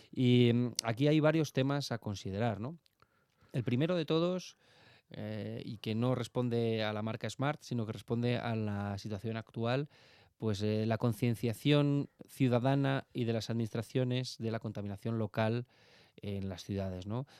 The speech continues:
Cada vez un tema más en boga que, sin duda, pues, eh, mm, está tomando peso, en concreto en el mu-, eh, apa-, ama-, además de, de en Europa y en el resto del mundo,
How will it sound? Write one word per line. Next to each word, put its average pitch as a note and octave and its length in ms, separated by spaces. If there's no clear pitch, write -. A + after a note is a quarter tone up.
Cada G#2+ 160
vez A2 220
un A#2 100
tema A2+ 220
más A2 200
en A2 120
boga C3+ 360
que, G2+ 640
sin G#2+ 200
duda, A2 280
pues, G#2 320
eh, G2 640
mm, F2+ 480
está A2 240
tomando G#2+ 840
peso, E3 420
en C#3 60
concreto A2 680
en A2+ 160
el A2+ 60
mu-, A#2+ 180
eh, - 260
apa-, G#2+ 320
ama-, G2+ 200
además A2+ 320
de, A#2 320
de A#2 200
en A2+ 60
Europa A#2 380
y G#2+ 200
en G#2+ 140
el G#2+ 100
resto B2+ 240
del A#2+ 60
mundo, C3 320